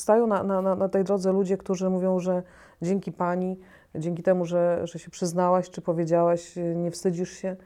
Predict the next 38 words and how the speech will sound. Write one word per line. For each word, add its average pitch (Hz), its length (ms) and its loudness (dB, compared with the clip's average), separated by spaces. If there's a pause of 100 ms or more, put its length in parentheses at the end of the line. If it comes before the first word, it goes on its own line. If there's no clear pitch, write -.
(460)
Ja 175 120 4
też 180 160 0
chcę - 180 -6
powiedzieć, 170 420 -4
że 165 60 -2
jestem 160 220 -4
z - 80 -10
P 160 140 -4
G 151 160 -4
R-u 156 140 -4
i 160 60 -8
tych 165 180 -8
ludzi 180 240 -2
jest, 175 420 -4
e, 170 120 0
naprawdę 175 420 0
coraz 175 340 2
więcej. 170 480 -2 (640)
E, 175 220 2
i 175 120 -6
chodzi 214 280 4
mi 214 100 2
o 208 80 6
to, 208 100 0
żeby 196 160 2
prze-, 180 320 -4
przede 185 220 -6
wszystkim - 320 -8
przełamać 185 580 4
ten 180 360 0
stereotyp, 190 840 4
e, 185 120 2
tą 180 200 0
niesprawiedliwość, 180 760 2
która 180 220 2
dotknęła 175 720 0
tej 175 160 -2
społeczności. 175 800 -4